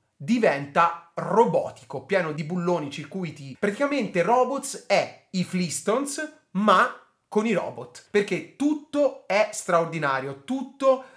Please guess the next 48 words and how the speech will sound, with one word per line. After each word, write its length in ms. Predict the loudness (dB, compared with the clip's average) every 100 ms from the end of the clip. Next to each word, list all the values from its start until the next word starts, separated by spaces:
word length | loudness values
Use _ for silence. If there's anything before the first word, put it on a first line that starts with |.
| -10
ehm, 1160 | -2 0 0 0 0 0 -4 -8 -6 -8 -8 -10
c'era 320 | 0 2 2
un'idea, 760 | 2 0 2 4 4 4 4 4
un'idea 360 | 0 0 2
di 100 | 2
design, 720 | -2 -4 0 0 0 -2 -6 -8 -8 -10 -16
una, 420 | -6 0 2 2 0
un... 380 | -4 -10 -14 -18
genialità 960 | -14 -4 -2 2 2 0 0 -2 -4 -12 -8
in 220 | -6 -2
qualsiasi 540 | 0 0 2 0 0
cosa. 400 | -6 -6 -6 -14 -16 -20 _ _ _ _ _ _ _ _ _ _
Quando 260 | 2 2 2
ve-, 120 | -4
si 140 | -4
guarda 340 | 4 4 4 -2
una 140 | -4
puntata 280 | -2 0 0
dei 120 | 0
Flintstones 360 | -2 -6 -6 -6
si 60 |
dice: 120 | -4
"Guarda 200 | 0 0
che 100 | 0
cazzo 220 | -4 -6 -6
sono 180 | -6
inventati 540 | -6 -6 -2 -2 -2 -4
per 280 | -4 -4 -2
fare 240 | -2 -2
il 120 | -6
trita 240 | -10 -6 -6
rifiuti, 380 | -6 -10 -10
guarda 180 | -4 -4
che 100 | -4
cazzo 220 | -4 -6
sono 180 | -6 -8
inventati 380 | -8 -4 -4 -4
per 100 | -6
fare 240 | -4 -2
l'autolavaggio 720 | 0 -2 -2 -2 2 2 0 -6
con 120 | -12
i 40 |
dinosauri 460 | -10 -10 -4 -4 -4
che 100 | -6
lavano 240 | -6 -6
la 80 | -6
macchina". 360 | -8 -8 -10 -4
Ecco, 300 | -4 -6